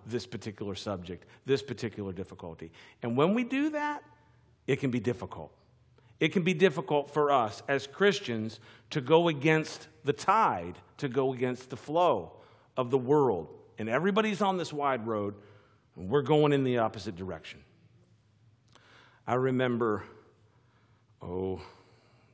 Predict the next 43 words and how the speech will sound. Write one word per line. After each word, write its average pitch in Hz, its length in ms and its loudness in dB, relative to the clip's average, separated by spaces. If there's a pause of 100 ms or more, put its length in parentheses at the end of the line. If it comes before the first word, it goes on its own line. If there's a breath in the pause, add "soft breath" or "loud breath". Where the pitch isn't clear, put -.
man, 98 320 -6
the, 82 100 -10
the 104 160 -8
years 107 380 -4
just 101 260 -8
kinda 101 280 -8
slip - 360 -4
away 107 300 -2
at 98 100 -4
this 95 140 -10
point, 95 260 -8
and 95 80 -12
I 92 80 -8
try 98 240 -6
to 95 100 -6
do 104 300 -6
this. 92 320 -6
And, 87 140 -8 (480 loud breath)
um, 90 360 -8
I 92 60 -10
don't 104 180 -6
know, 101 80 -6
twenty-five 104 600 -4
years 104 240 -8
ago 156 220 -2
or 175 100 -4
so, 180 300 0
when, 113 260 -2 (140)
you 117 80 -2
know, 110 240 -2 (360 loud breath)
I, 113 240 -2
I 120 60 -6
remember 120 400 -2
going 120 240 -4
to 98 140 -4
a - 20 -8
Christian 123 440 -6
festival 101 580 -4
up 92 160 -6
in 95 100 -6
Virginia, 95 580 -4 (520 loud breath)
uh, 92 160 -6
Fishnet, 107 580 -2